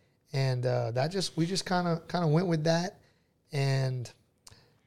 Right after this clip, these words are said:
we've been fortunate to not have anybody leave after, after the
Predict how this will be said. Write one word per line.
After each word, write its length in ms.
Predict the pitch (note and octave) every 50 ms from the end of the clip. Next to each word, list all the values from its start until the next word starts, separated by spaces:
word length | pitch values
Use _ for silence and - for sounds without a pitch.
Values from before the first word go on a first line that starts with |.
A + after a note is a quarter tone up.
| _ _ _ _ _ _ _ -
we've 180 | C#3 C#3 D3+ D#3+
been 120 | F3+ D#3+
fortunate 540 | - - F3 E3 E3 D#3+ - D3+ C#3+ C#3 -
to 200 | - C3 C3+ D3+
not 240 | C3+ C#3 C#3+ D3 C#3+
have 160 | C#3+ C#3 C#3
anybody 400 | C#3+ D3 C#3+ C#3+ D3 C#3+ C#3 C#3
leave 480 | C3+ C3+ C#3 C#3+ D3 D3 C#3+ B2+ A#2
after, 560 | C#3 C#3 C3+ C3+ - - D3 C#3 C3 C3 D3 - _ _ - -
after 220 | A#2+ B2 - C#3
the 160 | C3+ B2+ B2+